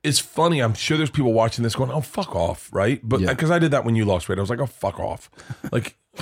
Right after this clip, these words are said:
Speaker 1: yeah, great, you got your shit together. It's, you know what I mean? But, like, do something to activate, like, our group,
Speaker 2: Mm-hmm.
Speaker 1: 'cause, uh, 'cause everyone can use a little extra oomph, a little something, motivation. Group motivation really works. We don't need Joe and Ari.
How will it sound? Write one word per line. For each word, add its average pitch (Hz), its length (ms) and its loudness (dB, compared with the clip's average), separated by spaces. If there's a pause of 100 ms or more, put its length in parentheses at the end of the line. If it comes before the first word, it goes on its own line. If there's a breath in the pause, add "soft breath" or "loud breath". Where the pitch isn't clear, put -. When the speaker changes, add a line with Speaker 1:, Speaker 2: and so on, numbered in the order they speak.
(180)
Speaker 1:
yeah, 117 360 2
great, 107 200 0
you 113 100 4
got 120 120 4
your 113 100 0
shit 95 180 -2
together. 87 320 -2
It's, 110 220 -2
you 170 120 4
know 143 100 2
what 139 100 2
I 131 60 2
mean? 120 200 2 (220 loud breath)
But, - 80 0
like, 127 180 2
do 180 140 4
something 156 520 -2 (520 loud breath)
to - 220 -2
activate, 117 760 0
like, 104 320 0 (100)
our 107 160 4
group, 120 580 2
Speaker 2:
Mm-hmm. 123 360 2
Speaker 1:
'cause, 139 240 4 (120)
uh, 131 100 0 (100)
'cause 151 200 2 (100)
everyone 240 380 2
can 170 160 2
use 170 200 4
a 127 60 2
little 113 400 4
extra 98 600 0 (460)
oomph, - 460 -2 (540)
a 135 60 4
little 190 220 6
something, 175 400 0
motivation. 139 500 2
Group 180 200 4
motivation 139 500 2
really 127 140 4
works. 135 200 0
We 147 80 -2
don't 226 120 2
need 214 120 0
Joe 156 180 2
and 151 80 0
Ari. 117 380 2